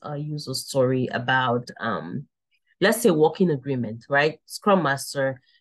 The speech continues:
you're in a new team, you're using Azure DevOps, and you wanna create a user story for yourself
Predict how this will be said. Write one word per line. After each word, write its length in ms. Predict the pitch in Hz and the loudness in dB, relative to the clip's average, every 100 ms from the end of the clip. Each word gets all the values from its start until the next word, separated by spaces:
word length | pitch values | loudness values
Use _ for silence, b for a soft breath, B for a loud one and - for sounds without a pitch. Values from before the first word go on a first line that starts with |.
| - | -10
you're 360 | 139 139 135 | -2 0 0
in 180 | - 151 | -2 -4
a 60 | 131 | -2
new 280 | 185 226 | 2 2
team, 480 | 208 - 151 131 143 - | 0 -4 -6 -6 -8 -8
you're 140 | 147 | 0
using 360 | 156 233 233 233 | 2 4 2 2
Azure 280 | 196 190 170 | 0 0 -2
DevOps, 560 | 143 135 135 - - | -4 -4 -8 -14 -12
and 180 | 156 147 | -6 -4
you 60 | 147 | 0
wanna 240 | 180 190 | 2 0
create 260 | 185 165 151 | 0 -2 0
a 80 | |
user 240 | 135 147 147 | -2 -4 -6
story 340 | - 147 135 | -6 -4 -4
for 200 | 127 117 | -4 -4
yourself 680 | 139 240 269 247 156 135 | 2 4 4 2 -2 -2